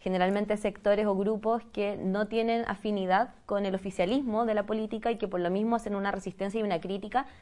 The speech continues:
a los sistemas. Es un, no es una política partidista, es una, es un enfrentamiento hacia los grandes sistemas de poder. Yo creo que eso es lo que nos incomoda quizás como sociedad,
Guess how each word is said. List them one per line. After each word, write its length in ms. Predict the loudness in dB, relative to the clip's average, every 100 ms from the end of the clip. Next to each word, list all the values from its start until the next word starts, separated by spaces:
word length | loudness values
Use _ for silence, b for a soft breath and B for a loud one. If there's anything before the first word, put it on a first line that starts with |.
| B
a 80 | -2
los 100 | -2
sistemas. 540 | -2 -2 0 0 0
Es 60 | -2
un, 220 | -2 -4 -8 B B B
no 80 | 0
es 60 |
una 220 | 2 2 2
política 360 | 0 2 2
partidista, 600 | 4 4 2 0 0 -2
es 60 | -2
una, 280 | 0 0 0
es 80 | 0
un 200 | -2 0
enfrentamiento 600 | -2 0 0 2 0 -2
hacia 140 | -2 -2
los 120 | 2
grandes 300 | 2 0 -4
sistemas 360 | -6 -4 -2
de 100 | 0
poder. 340 | 2 4 4 2
Yo 140 | -4 -2
creo 180 | -2 0
que 80 | 0
eso 160 | 0
es 60 | -2
lo 100 | -2
que 80 | -2
nos 120 | -2
incomoda 500 | -2 0 2 2 2
quizás 280 | 0 -6 -4
como 240 | -2 -2
sociedad, 580 | -2 -4 -2 4 4 2